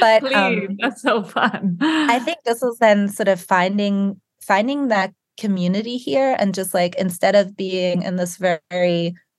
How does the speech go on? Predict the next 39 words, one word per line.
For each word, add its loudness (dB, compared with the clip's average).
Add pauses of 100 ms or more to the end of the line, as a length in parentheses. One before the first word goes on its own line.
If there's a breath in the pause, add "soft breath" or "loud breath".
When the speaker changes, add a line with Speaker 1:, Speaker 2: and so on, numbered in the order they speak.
(120)
Speaker 1:
rigorous 2
path 0
of -4
university -2
and -2
then -2 (260 loud breath)
finding 0
a -2
job, 2
applying 0
for -8
the -2
job, 0
working -2
within 0
a -4
company, -4 (540)
I 2
was 2
suddenly 2
surrounded 0
with -6
people 0
who -2
just, -4
like, -2
wanted -2
to -4
get -2
involved -2
in -2
different -2
things. -4
And 2
I 2
still 0
love 0
that. 0
Like, -2